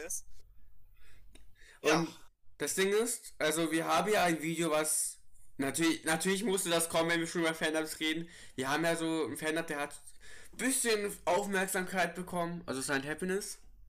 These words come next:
Speaker 1: Ein
Speaker 2: Also
Speaker 1: kleines bisschen.
Speaker 2: So ein kleines bisschen. <laughs>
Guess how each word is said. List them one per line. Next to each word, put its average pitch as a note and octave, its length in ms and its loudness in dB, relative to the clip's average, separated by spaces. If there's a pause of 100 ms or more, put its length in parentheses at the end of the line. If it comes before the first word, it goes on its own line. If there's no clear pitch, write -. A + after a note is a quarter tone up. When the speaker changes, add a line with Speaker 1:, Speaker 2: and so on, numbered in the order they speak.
(380)
Speaker 1:
Ein - 140 -10
Speaker 2:
Also C3 120 -2
Speaker 1:
kleines D3+ 380 2
bisschen. C#3 500 -6 (600)
Speaker 2:
So A#3 180 -2
ein - 60 -12
kleines F#4 720 2
bisschen. G#3 640 0
<laughs> F#3 340 -2